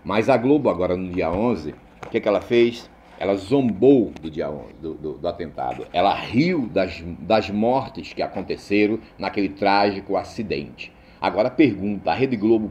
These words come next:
patrocina ou não patrocina assassinos? A Rede Globo é ou não é a favor do terrorismo? A Rede Globo é ou não é a responsável pela morte do, do atual presi-, da, pela tentativa de morte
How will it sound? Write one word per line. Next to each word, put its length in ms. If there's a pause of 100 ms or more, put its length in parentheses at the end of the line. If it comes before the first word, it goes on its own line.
patrocina 800
ou 80
não 140
patrocina 580
assassinos? 720 (300)
A 80
Rede 180
Globo 440
é 360
ou 120
não 180
é 140
a 80
favor 400
do 80
terrorismo? 720 (200)
A 100
Rede 200
Globo 480
é 320
ou 140
não 180
é 280 (120)
a 80
responsável 920
pela 280
morte 460
do, 180 (140)
do 400 (420)
atual 340
presi-, 260
da, 160
pela 180
tentativa 480
de 80
morte 340